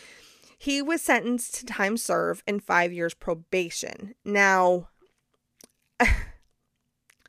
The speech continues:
if he had anything to do with this whatsoever, now he d-, he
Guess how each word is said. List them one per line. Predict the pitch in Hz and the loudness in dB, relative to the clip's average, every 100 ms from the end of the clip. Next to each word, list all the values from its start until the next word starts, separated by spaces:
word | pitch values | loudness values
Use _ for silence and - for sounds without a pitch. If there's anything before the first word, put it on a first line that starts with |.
| _ _ _ _ _ | _ _ _ _ _
if | 214 | -4
he | 311 381 | 0 2
had | 302 - | 0 0
anything | 233 277 302 233 220 202 | 0 2 2 0 -4 -6
to | |
do | 175 175 | -4 -4
with | 165 | -4
this | - 165 | -6 -4
whatsoever, | 175 165 - 160 160 | -2 -2 -2 -6 -2
now | 190 202 | 0 0
he | 285 277 | -2 -6
d-, | 240 233 | -6 -6
he | 269 233 | -6 -6